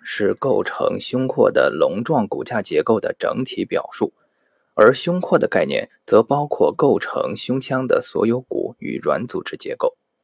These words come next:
二、胸椎。胸椎由于其上下的关节突关节和左右肋椎关节，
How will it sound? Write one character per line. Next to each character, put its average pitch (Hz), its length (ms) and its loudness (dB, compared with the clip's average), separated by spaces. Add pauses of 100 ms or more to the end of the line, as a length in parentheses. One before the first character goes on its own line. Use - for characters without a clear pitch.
(760)
二、 - 280 2 (260)
胸 110 300 -4
椎。 113 280 2 (580)
胸 165 280 2
椎 160 200 4
由 104 200 2
于 95 160 -2
其 - 260 -6
上 - 360 -2
下 104 300 -4
的 - 240 -2
关 131 180 0
节 180 140 2
突 131 160 -2
关 139 240 0
节 120 240 -4
和 - 320 2
左 67 280 2
右 95 220 2
肋 123 220 -2
椎 131 220 2
关 - 200 -8
节， - 300 -10